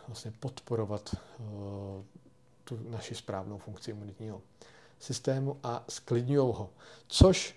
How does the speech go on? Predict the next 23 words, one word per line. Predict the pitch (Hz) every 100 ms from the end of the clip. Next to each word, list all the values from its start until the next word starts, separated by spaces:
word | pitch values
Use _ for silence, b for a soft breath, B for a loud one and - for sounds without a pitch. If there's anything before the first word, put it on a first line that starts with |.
| -
v | -
tomhle | 127 120 117
případě | - 117 117 113
jsou | 117 110
právě | 113 107 107
ty | 113
různý | 110 104 107
extra-, | 110 - 104 -
extrakty | - - 110 110 - 101 - 107
z | 98
bylinek, | 104 131 151 151 135 135
obohacený | 117 110 110 110 107
právě | 110 107
třeba | 104 107 101
o, | 101 101 -
o | 107 107
ten | 110
velmi | 110 113 117
dobře | 113 107
vstřebatelný | - - - 107 110 107 107
lipozomální | 110 107 110 113 104 104 101
vitamin, | 101 104 101 98 107
eh, | - - - - - 107 101 98 95